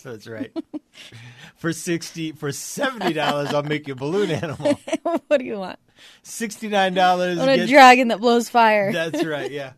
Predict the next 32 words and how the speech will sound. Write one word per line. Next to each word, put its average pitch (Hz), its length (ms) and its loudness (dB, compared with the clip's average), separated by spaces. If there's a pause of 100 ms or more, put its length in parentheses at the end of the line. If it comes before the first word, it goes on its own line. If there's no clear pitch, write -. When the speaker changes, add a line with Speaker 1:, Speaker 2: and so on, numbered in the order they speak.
(720)
Speaker 1:
Uh, 156 380 -4 (240)
so 214 520 0 (100)
that 233 280 0
looks 208 240 -2
really 175 240 2
cool 143 260 -4
to 131 60 -10
me. 123 240 -6
And, 208 120 -4
you 262 60 -4
know, 262 140 0
it's 254 140 -6
not 254 200 -4
free. 120 460 -10 (1000)
But 185 160 -2
Speaker 2:
Well, 330 180 6
of 240 120 -2
course 208 240 -2
not. 165 220 -14 (220)
Speaker 1:
if 185 180 -12
you're 220 120 -4
looking 202 280 -4
for 165 180 -6
a 151 60 -2
special 147 460 -4
event, 127 340 -8
Speaker 2:
Yeah. 214 280 -8 (540)
Speaker 1:
and 147 120 -8
if 151 100 -12
you 165 100 -4
wanna 185 220 -4
try, 139 720 -6